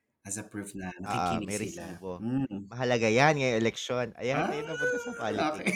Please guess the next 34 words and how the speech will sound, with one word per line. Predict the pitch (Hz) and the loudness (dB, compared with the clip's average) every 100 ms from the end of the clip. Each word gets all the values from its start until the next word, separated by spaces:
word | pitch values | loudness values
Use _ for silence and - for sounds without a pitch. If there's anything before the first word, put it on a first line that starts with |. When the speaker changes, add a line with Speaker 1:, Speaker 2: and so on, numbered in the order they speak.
| - - 1077 - - - | -2 -6 -4 -2 -2 -6
Speaker 1:
<laughs> | - - - - - | -6 -10 -8 -10 -6
Speaker 2:
Actually, | 151 196 185 | 2 8 10
right | 185 175 170 175 | 12 12 10 8
Speaker 1:
Yun. | |
Speaker 2:
now, | 135 131 135 151 - 160 135 - | 10 12 12 8 2 -18 -20 -8
as | 131 - | -8 0
we | 135 | 4
are | 131 | 4
recording, | 127 - 117 107 110 | 4 4 4 4 2
nangyayari | 110 120 127 113 113 | 2 2 4 6 6
ang | 110 107 | 2 2
mga | 107 | 0
meeting | 110 98 101 | -2 -6 -8
de | |
avance | 92 95 90 82 - | -6 -6 -6 -8 -8
Speaker 1:
Mm. | 110 127 156 98 - _ | -4 0 0 -2 -6 _
Speaker 2:
sa, | - 98 92 87 85 78 76 80 _ _ | -10 -4 -2 -2 -4 -6 -8 -14 _ _
dito | - 104 | -18 -14
sa | 123 | -12
Philippines | - 107 104 _ 90 104 95 | -6 -4 -4 _ -6 -4 -4
Speaker 1:
Oo. | 87 | -6
Speaker 2:
ng | 98 | -6
iba't | 95 95 95 | -6 -8 -10
ibang | 95 95 | -10 -10
parties. | 82 82 - _ _ - _ _ _ _ _ _ | -10 -14 -14 _ _ -20 _ _ _ _ _ _
So, | - 147 | -4 0
we | 175 | 0
thought | - 180 170 - | 2 6 6 4
of, | 113 120 123 139 - - _ _ _ _ _ | 4 8 8 8 2 -18 _ _ _ _ _
um, | 113 107 107 107 | 2 2 2 -2
creating | - 131 156 | -6 -6 -6
an | 160 117 | -8 -4
episode | 127 123 - 107 104 101 98 113 _ _ _ | -6 -6 -6 0 0 0 -4 -16 _ _ _
na, | - 123 | -4 2